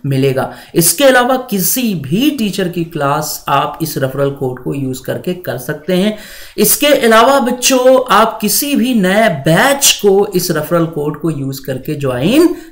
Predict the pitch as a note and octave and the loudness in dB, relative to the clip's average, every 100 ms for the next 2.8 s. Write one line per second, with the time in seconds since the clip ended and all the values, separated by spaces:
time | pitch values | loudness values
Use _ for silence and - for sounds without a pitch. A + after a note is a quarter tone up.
0 | - D#3+ C3+ D3 - D3 C#3 - - C4+ | 0 2 2 -2 -4 -6 -6 -8 -12 -8
1 | - C4 C#4+ E4+ F4 - F3 E3+ F3+ F#3 | -6 -4 2 4 4 2 0 0 0 -2
2 | F3 D3 C3+ C3+ F#3+ B3 F3+ - | -4 -6 -6 -2 0 2 0 -4